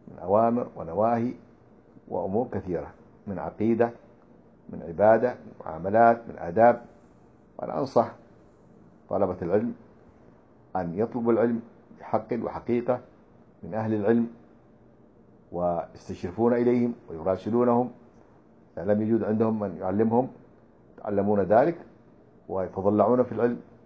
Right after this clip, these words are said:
وإذا تعلموا بعد ذلك دعوا إلى الله تعالى، فإن هذا من أمانة العلم،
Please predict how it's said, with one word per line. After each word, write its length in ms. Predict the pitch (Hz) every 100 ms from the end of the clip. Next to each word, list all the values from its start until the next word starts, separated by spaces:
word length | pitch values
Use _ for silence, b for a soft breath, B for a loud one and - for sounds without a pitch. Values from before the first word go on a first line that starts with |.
| - _ _ _ _
وإذا 400 | 110 117 101 92
تعلموا 520 | - 87 110 135 180 - - _ _ _ _ _ _ _ 104
بعد 200 | 101 92
ذلك 220 | 107 156
دعوا 320 | 131 202 117
إلى 80 | 98
الله 200 | 87 76
تعالى، 320 | - 64 - - - - - - - _ _ _ _ -
فإن 160 | 107
هذا 200 | 98 156
من 140 | 143 123
أمانة 320 | 151 151 113
العلم، 260 | 87 85